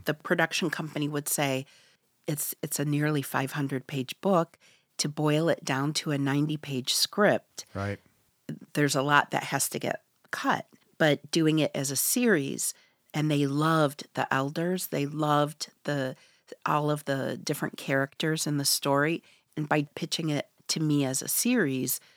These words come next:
Speaker 1: they explained they could really dive into some of the characters that they just fell in love with. So to me, that made a lot of sense.
Speaker 2: At that time, when you took that call while going to the Europe, did, did the enormity of this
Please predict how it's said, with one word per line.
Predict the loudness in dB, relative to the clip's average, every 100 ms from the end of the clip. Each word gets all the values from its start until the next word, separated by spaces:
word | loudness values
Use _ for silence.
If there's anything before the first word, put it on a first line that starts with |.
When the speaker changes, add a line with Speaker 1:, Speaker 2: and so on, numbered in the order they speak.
| _ _ _ _
Speaker 1:
they | 2 4 4
explained | 2 -2 -4 -2 -2 -2 -2
they | -4
could | -4 -6 -6 -6
really | -4 0 0 0
dive | 0 -2 0
into | -2 -4 -4
some | -2 0 -2
of | -2
the | -2 -4 -4
characters | -6 -2 -2 -2 -4 -4 -4
that | -6 -4
they | -4
just | -2 -2 -4 -4
fell | -4 -2
in | 0
love | 0 0 0
with. | -2 -4 -8 -20 _ _ _ _
So | -2 2 2 2 -2 -6 _ -4
to | 0
me, | 4 4 4
that | 2 2
made | 2 2
a | 2
lot | -2 -4
of | -6 -6
sense. | -2 -2 -2 -6 -6 -6 -2
Speaker 2:
At | -2 0
that | -2 0
time, | -2 0
when | -2 -4
you | 0
took | 2 2
that | 2 0
call | -2 -2 -2 -4 -10 -16 _ _ -4
while | 0 0
going | 0 -2 -4 -4
to | -6
the | -4
Europe, | -6 -8 _ _
did, | -4 -4 -4 _ -2
did | 0
the | 0
enormity | 0 0 0 0 0 -2
of | 0
this | -2 -2 -6